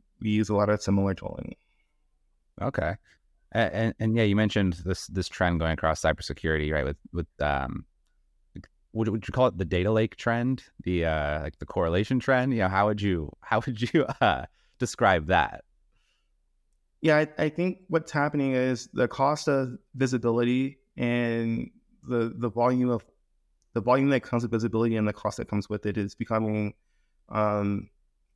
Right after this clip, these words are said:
Speaker 1: unmanageable. And a lot of the tools that we rely on are also becoming very expensive to support all that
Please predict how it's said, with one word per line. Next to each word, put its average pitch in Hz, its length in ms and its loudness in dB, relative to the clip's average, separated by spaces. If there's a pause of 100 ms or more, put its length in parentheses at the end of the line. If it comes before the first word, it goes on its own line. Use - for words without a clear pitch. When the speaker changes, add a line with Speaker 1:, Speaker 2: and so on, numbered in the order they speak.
(320)
Speaker 1:
unmanageable. 113 760 0 (460)
And 107 640 0
a 113 80 -2
lot 120 140 2
of 113 100 0
the 117 60 2
tools 117 420 -2
that 113 120 2
we 107 520 0 (380)
rely 117 320 2
on 107 420 0
are 113 160 0
also 143 200 0
becoming 110 360 0
very 101 200 0
expensive 107 580 -4
to 110 340 -2
support - 360 0
all 101 200 0
that 104 260 -4